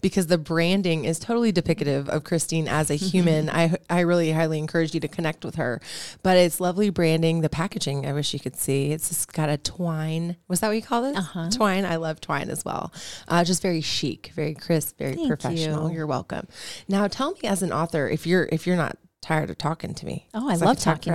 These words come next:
Speaker 2: to
Speaker 1: forever.
Speaker 2: you.
Speaker 1: Tell me what inspired you to actually put the pen to paper, because you are a, um, a coach. You have a lot of literature that you provide your clients with. And I know it took a long time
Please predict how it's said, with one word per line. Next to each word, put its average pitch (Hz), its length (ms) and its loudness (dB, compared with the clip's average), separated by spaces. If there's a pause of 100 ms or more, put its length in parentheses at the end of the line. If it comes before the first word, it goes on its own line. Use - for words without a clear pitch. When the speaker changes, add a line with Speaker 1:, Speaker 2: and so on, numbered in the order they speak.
Speaker 2:
to 156 60 2
Speaker 1:
forever. 143 180 2
Speaker 2:
you. 165 60 -2 (440)
Speaker 1:
Tell 247 200 2
me 349 100 2
what 269 220 2
inspired 190 680 2
you 180 160 2
to - 200 -2
actually 175 320 2
put - 220 0
the 170 60 -2
pen 160 280 0
to 151 80 -2
paper, 101 480 -2
because 165 360 0
you 180 180 0
are 175 420 2
a, 147 540 2 (420)
um, 151 420 2
a 147 60 -2
coach. - 560 0
You 170 100 0
have 151 280 0
a - 80 -4
lot 165 220 0
of 170 120 0
literature 180 640 2
that 156 180 -2
you 165 80 -2
provide 147 320 -2
your - 80 -6
clients 196 400 -2
with. 190 240 0
And 151 80 -2
I 147 80 0
know 165 120 -2
it - 100 -8
took - 160 -4
a 151 60 -2
long 143 340 -4
time 143 480 -4